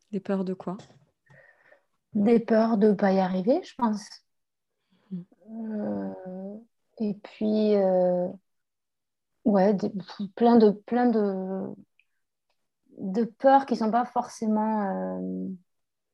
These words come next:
Speaker 2: verbalisées ou identifiées de manière très précise, mais des choses qu'on peut ressentir et que finalement, on se, avec le... quand on regarde, euh, on se, en arrière, quoi, on se dit, « Ah ben, en fait, euh... ah ouais, si, en fait,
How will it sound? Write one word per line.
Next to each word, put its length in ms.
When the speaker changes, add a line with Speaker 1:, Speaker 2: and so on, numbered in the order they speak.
Speaker 2:
verbalisées 1040
ou 100
identifiées 640
de 100
manière 340
très 160
précise, 580
mais 120
des 100
choses 240
qu'on 240
peut 100
ressentir 720
et 140
que 220
finalement, 480
on 40
se, 180
avec 300
le... 120
quand 200
on 80
regarde, 560
euh, 400
on 140
se, 160
en 140
arrière, 420
quoi, 260
on 40
se 140
dit, « 240
Ah 120
ben, 180
en 80
fait, 300
euh... 280
ah 140
ouais, 160
si, 120
en 80
fait, 160